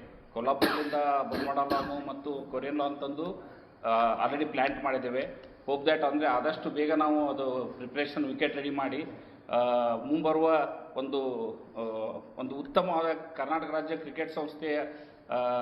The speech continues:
ಅಫಿಲಿಯೇಟೆಡ್ ಆದಂಥ ಒಂದು ಈ ಒಂದು ಕ್ರಿಕೆಟ್ ಪಂದ್ಯಾವಳಿಗೆ ಅಫಿಲಿಯೇಟರ್ already ನಮಗೆ, ಆ, ಪರ್ಮಿಷನ್ ಸಿಕ್ಕಿದೆ ಕರ್ನಾಟಕ ರಾಜ್ಯ ಕ್ರಿಕೆಟ್ ಸಂಸ್ಥೆ ವತಿಯಿಂದ. ಒಂದು ಈ ಒಂದು ಕ-, ಟೂರ್ನಮೆಂಟ್ ಕಾರ್ಯ-, ಮಾಡುವಂಥ ಕಾರ್ಯಕ್ರಮ ಹಾಕ್ಕೊಂಡಿದ್ದೇವೆ. ಆ, ಇದರಲ್ಲಿ ಪ್ರಥಮವಾಗಿ ನಾವು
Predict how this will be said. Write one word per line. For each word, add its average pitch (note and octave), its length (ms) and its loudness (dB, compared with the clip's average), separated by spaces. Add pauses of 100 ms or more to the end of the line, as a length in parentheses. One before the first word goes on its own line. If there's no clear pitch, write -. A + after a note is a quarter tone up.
(340)
ಅಫಿಲಿಯೇಟೆಡ್ E3 560 4
ಆದಂಥ D3+ 300 2
ಒಂದು D3+ 300 -2
ಈ D3+ 120 2
ಒಂದು D3 280 2
ಕ್ರಿಕೆಟ್ D#3+ 360 -4
ಪಂದ್ಯಾವಳಿಗೆ C#3 840 -2 (280)
ಅಫಿಲಿಯೇಟರ್ E3+ 420 2
already D#3 360 4
ನಮಗೆ, E3 240 -2
ಆ, C#3+ 300 0
ಪರ್ಮಿಷನ್ C#3+ 520 -4
ಸಿಕ್ಕಿದೆ C#3 400 -6
ಕರ್ನಾಟಕ C#3+ 440 -4
ರಾಜ್ಯ C#3 260 0
ಕ್ರಿಕೆಟ್ C3+ 340 -6
ಸಂಸ್ಥೆ C3 300 -4
ವತಿಯಿಂದ. B2+ 400 -2 (520)
ಒಂದು D#3 320 6
ಈ D3+ 120 6
ಒಂದು D#3+ 240 4
ಕ-, C3+ 420 4
ಟೂರ್ನಮೆಂಟ್ D#3 420 2
ಕಾರ್ಯ-, C#3 600 2
ಮಾಡುವಂಥ D3 340 2
ಕಾರ್ಯಕ್ರಮ C#3+ 480 2
ಹಾಕ್ಕೊಂಡಿದ್ದೇವೆ. D3 760 -2 (280)
ಆ, C3+ 220 6
ಇದರಲ್ಲಿ F3 500 2 (300)
ಪ್ರಥಮವಾಗಿ E3+ 540 -2
ನಾವು D#3+ 580 0